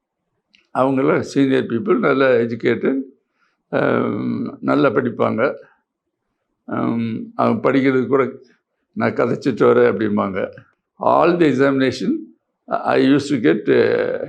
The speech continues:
first mark there also. And, um,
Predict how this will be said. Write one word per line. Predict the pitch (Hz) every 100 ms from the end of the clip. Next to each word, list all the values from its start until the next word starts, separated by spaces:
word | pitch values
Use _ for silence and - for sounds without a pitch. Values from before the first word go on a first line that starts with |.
| - -
first | 123 - 139
mark | 131 120 -
there | 104 120 113 107 98
also. | - 104 - -
And, | 127 120 117 113
um, | 117 113 110 120 110 113 120